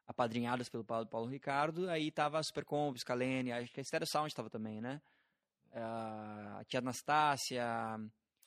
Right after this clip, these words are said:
tinha uma Falange, umas bandas lá também que eu não lembro.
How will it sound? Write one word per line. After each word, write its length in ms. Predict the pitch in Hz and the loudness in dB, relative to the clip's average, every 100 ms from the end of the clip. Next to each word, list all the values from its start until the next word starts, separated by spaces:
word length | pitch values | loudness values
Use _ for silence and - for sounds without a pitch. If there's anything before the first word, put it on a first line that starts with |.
| - - - _ | -20 -20 -20 _
tinha 540 | - 127 123 120 117 117 | -6 -4 -4 -2 -4 -2
uma 480 | 120 117 113 110 113 | -2 -2 -2 -6 -2
Falange, 800 | 117 117 151 165 151 123 135 135 | 0 4 4 4 2 0 0 0
umas 160 | 131 135 | 0 0
bandas 260 | 147 139 | 0 0
lá 140 | 131 127 | 2 2
também 240 | 127 123 | 2 -2
que 80 | 120 | -2
eu 40 | |
não 140 | 131 131 | -4 -2
lembro. 300 | 117 107 | -4 -4